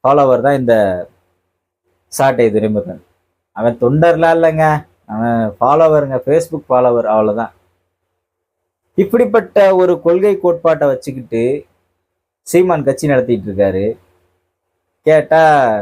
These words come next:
"நாங்க தனிச்சே நிப்போம்." தமிழக அரசியல் களத்தினுடைய யதார்த்தம் தெரியாத ஒரு நபர் சீமான். ம்? சாட்டை துரைமுருகன்லாம் ஒரு மேடையில ஏறி இந்த வார்த்தையை பேசுறான். கேட்டா, அது அறத்தின் கோபம்ன்றாங்க.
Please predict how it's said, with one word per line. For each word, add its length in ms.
"நாங்க 320
தனிச்சே 340
நிப்போம்." 680
தமிழக 460
அரசியல் 440
களத்தினுடைய 640
யதார்த்தம் 640
தெரியாத 520
ஒரு 120
நபர் 220
சீமான். 360
ம்? 140
சாட்டை 400
துரைமுருகன்லாம் 600
ஒரு 220
மேடையில 300
ஏறி 240
இந்த 180
வார்த்தையை 440
பேசுறான். 360
கேட்டா, 400
அது 180
அறத்தின் 640
கோபம்ன்றாங்க. 840